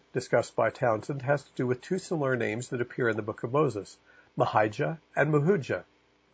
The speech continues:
Mahija appears as a personal name, while Mahuja is typically read only as a place name, though it could be a personal name. On pages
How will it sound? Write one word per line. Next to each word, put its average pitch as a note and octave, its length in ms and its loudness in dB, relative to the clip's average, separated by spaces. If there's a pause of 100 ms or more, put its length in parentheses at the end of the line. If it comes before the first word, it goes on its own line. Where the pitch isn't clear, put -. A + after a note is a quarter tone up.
(800)
Mahija C3 580 4
appears C3 480 2
as B2+ 120 -4
a - 40 -20
personal C3+ 480 0
name, G#2 360 -4 (260)
while C3 160 10
Mahuja B2 500 4
is A2+ 160 -4
typically C#3 440 -2
read A2 300 2
only B2 280 2
as A#2+ 120 0
a D3+ 60 -2
place - 400 -2
name, F2+ 280 -8 (260)
though B2 140 6
it G#2+ 100 -4
could B2+ 220 0
be G#2 100 0
a G2+ 40 -2
personal G#2 460 -4
name. F2 300 -12 (800)
On C#3+ 100 4
pages F#3+ 460 4